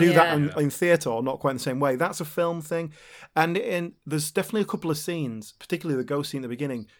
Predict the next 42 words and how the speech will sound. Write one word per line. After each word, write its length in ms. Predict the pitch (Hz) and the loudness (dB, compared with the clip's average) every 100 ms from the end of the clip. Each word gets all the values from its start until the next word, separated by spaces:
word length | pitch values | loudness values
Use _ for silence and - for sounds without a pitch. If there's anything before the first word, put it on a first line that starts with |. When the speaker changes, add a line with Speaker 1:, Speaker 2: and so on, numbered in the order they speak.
| _ _ | _ _
Speaker 2:
really 400 | 113 120 185 185 | -8 0 2 2
choppy 500 | 151 - 180 180 175 | 0 0 0 0 0
editing, 520 | 147 143 - 143 151 165 _ _ _ _ - | 0 -2 -6 -6 -6 -10 _ _ _ _ -8
but 220 | - - | -4 -2
sort 360 | - - 196 165 | -2 0 2 4
Speaker 3:
Yeah. 120 | 165 | 2
Speaker 2:
of 60 | 95 - | -4 -8
choppy 400 | - 208 208 196 | 0 2 4 4
in 60 | 175 | 4
a 40 | |
bad 280 | - 165 165 | 4 4 6
way, 160 | 165 165 | 4 4
but 180 | 147 147 | 4 2
obviously 420 | 151 165 180 165 | 2 2 2 0
must 180 | 151 165 | -2 -2
have 60 | 151 | -2
been 100 | 143 | -2
Speaker 3:
Yeah. 120 | 123 | 0
Speaker 2:
deliberate. 440 | 127 175 120 117 - _ _ _ _ _ - | 0 0 -2 -6 -10 _ _ _ _ _ 0
And, 420 | 151 147 139 - - | 2 2 0 -8 -6
like, 300 | 151 143 - 160 | -2 -2 0 2
odd 200 | 156 156 | 2 2
continuity 640 | 165 151 143 151 151 135 | 0 0 0 0 0 -2
where 140 | 113 | -4
you 120 | 117 117 | -4 -2
jump 260 | 160 156 | -2 -2
from 200 | - 127 | -2 -2
one 160 | 135 127 | -2 -2
thing 140 | 135 | -4
to 80 | 143 | -2
another, 200 | 131 120 | -4 -4
and 100 | 113 | -6
it's 160 | 117 - | -6 -6
like, 100 | 131 | -6
"Oh, 60 | |
they've 120 | 127 131 | -2 -2
obviously 300 | 127 - 127 | -4 -4 -4
moved 260 | 135 127 | -2 -2
down 160 | 135 127 | -2 -4
a 40 | |
corridor 440 | 123 139 131 120 113 | -4 -2 -2 -2 -4
there." 280 | 113 113 | -4 -6